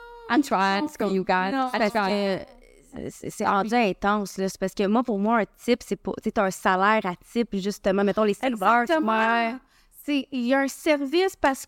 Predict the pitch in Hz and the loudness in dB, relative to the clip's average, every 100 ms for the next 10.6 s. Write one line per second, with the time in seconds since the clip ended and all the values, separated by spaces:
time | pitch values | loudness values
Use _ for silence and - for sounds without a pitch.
0 | - 302 311 302 - 240 233 277 269 294 | -4 0 2 0 2 2 2 0 0 0
1 | 294 247 196 262 254 254 269 269 254 _ | 0 -2 -2 -4 0 2 2 0 -6 _
2 | _ - 302 - - - 269 262 262 294 | _ -2 -2 -2 -8 -2 2 2 2 2
3 | 339 311 202 - 262 202 196 254 294 294 | 0 0 -2 0 2 2 4 2 4 2
4 | 277 269 226 247 233 226 233 - - - | 4 2 0 -2 0 0 0 -2 -10 -2
5 | 285 - - 285 226 226 247 277 262 247 | -2 -2 -2 2 2 0 -6 -4 -2 2
6 | 247 233 240 254 240 262 247 226 226 247 | 2 2 0 0 -2 -4 0 0 0 0
7 | 254 202 202 294 277 277 262 190 - _ | 2 2 2 2 2 2 0 -2 -8 _
8 | - 294 320 _ _ - _ _ _ _ | -4 -2 -4 _ _ -20 _ _ _ _
9 | _ _ _ - 220 214 233 254 254 220 | _ _ _ -4 -2 0 2 2 2 -2
10 | - - 294 247 311 | -6 -4 2 2 2